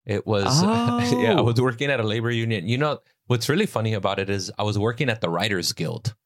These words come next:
Speaker 1: <laughs> which is
Speaker 2: Oh, no way. <laughs>
Speaker 1: doesn't sound that laborious. <laughs>
Speaker 2: Not at all. Wow, you were at the Guild.
Speaker 1: Yeah, I was working at the Writers Guild,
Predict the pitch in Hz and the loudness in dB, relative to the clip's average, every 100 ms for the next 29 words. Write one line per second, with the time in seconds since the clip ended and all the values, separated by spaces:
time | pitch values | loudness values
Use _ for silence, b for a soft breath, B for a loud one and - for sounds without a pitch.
0 | _ _ - 147 165 147 - 120 196 214 | _ _ -2 2 4 2 2 2 4 4
1 | 240 220 220 170 285 277 247 - - 165 | 4 4 4 4 2 2 2 2 0 -2
2 | _ - 143 170 151 147 139 139 127 120 | _ 0 2 2 2 0 2 0 0 -2
3 | - 101 113 98 82 - - - 165 196 | 0 0 2 0 0 0 2 2 4 2
4 | - - 262 175 175 214 196 - 320 208 | 2 2 2 2 2 2 2 0 0 0
5 | 175 - - - - - 123 - - - | 0 0 0 -2 -4 -4 -6 -6 -18 -18
6 | - _ _ _ - - B B 285 269 | -20 _ _ _ -20 -16 B B -2 -2
7 | 160 151 202 220 202 185 185 180 147 139 | 0 0 0 0 -2 -2 -2 0 -2 0
8 | 143 226 151 - - - 117 131 143 117 | 0 2 0 -4 -6 -6 -2 0 0 0
9 | 110 117 117 131 151 151 143 127 117 113 | 0 0 0 -2 -2 -2 -2 0 0 0
10 | 117 107 120 117 113 117 | -2 -2 -2 0 0 -4